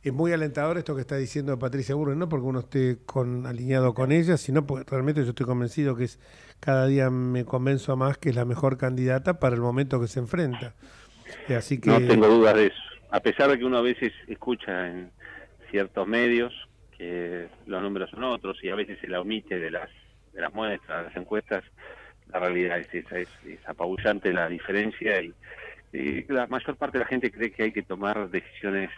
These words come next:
Speaker 2: en base a la experiencia, a la trayectoria, pero también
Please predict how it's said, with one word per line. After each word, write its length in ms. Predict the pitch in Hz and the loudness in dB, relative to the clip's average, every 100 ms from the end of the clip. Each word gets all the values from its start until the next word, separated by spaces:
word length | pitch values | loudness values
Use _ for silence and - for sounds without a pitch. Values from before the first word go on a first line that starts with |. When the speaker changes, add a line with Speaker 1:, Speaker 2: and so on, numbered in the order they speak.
| - - - - | -16 -20 -20 -14
Speaker 2:
en 100 | 90 | -6
base 160 | 90 90 | -4 -4
a 40 | - | -6
la 60 | |
experiencia, 600 | - 87 95 101 92 - 82 | -10 -6 -4 -4 -6 -6 -6
a 20 | |
la 120 | 80 | -8
trayectoria, 720 | 92 - 85 - 113 123 120 - - 160 - | -10 -12 -10 -6 -6 -4 -8 -12 -18 -18 -10
pero 140 | 101 | -10
también 340 | 92 95 104 | -8 -8 -8